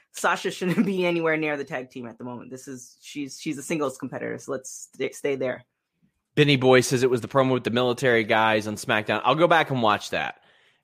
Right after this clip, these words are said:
Speaker 2: And, uh, Trevor L says Apollo is the reverse Kofi. At least the ending of the Kofi accent had, like, an all-time great moment where Triple H was like,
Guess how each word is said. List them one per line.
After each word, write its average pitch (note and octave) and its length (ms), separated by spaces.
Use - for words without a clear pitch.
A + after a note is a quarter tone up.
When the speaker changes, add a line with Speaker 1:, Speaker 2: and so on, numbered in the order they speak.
Speaker 2:
And, G#2+ 360
uh, G#2+ 140
Trevor B2 320
L A2+ 180
says A2+ 200
Apollo A#2 460
is A2 120
the A2 80
reverse G#2 380
Kofi. G#2+ 540
At F#3 120
least A#3+ 200
the D3 140
ending F#3 360
of D3 100
the C3+ 100
Kofi C#3+ 440
accent C#3 540
had, C3 220
like, A#2 180
an A#2 100
all-time G#2+ 480
great G2+ 260
moment F#2+ 440
where G2 180
Triple G#2+ 420
H F#2+ 220
was F#2 160
like, F2+ 240